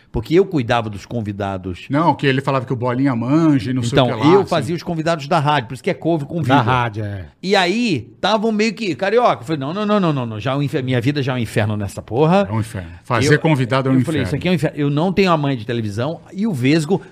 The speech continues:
Speaker 1: "Marcelo Bolinha, produtor musical da Band." E aí, quando você chegou,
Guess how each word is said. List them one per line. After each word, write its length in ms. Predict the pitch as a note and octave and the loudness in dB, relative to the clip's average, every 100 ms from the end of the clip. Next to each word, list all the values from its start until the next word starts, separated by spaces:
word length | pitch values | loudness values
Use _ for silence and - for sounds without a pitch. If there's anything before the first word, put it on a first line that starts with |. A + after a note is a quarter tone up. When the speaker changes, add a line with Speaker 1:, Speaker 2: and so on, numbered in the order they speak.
| - | -6
Speaker 1:
"Marcelo 360 | A3+ - B3 | -4 0 0
Bolinha, 520 | A3 A3+ F#3 A#3 A3+ F3 | 2 2 2 0 0 0
produtor 300 | G3+ F#3 A3 | -2 0 0
musical 300 | E3+ G#3+ A3 | 2 2 2
da 100 | F3+ | 2
Band." 460 | E3+ A3+ A#3+ G3+ C3 G#2+ - _ _ _ - | 2 2 2 0 0 -4 -6 _ _ _ 2
E 80 | D3 | 2
aí, 140 | C#3 | 4
quando 180 | D3+ D#3 | 0 0
você 240 | D#3 F#3 | 0 0
chegou, 560 | E3+ F#3+ D3 E3+ F#3+ | 2 0 4 2 2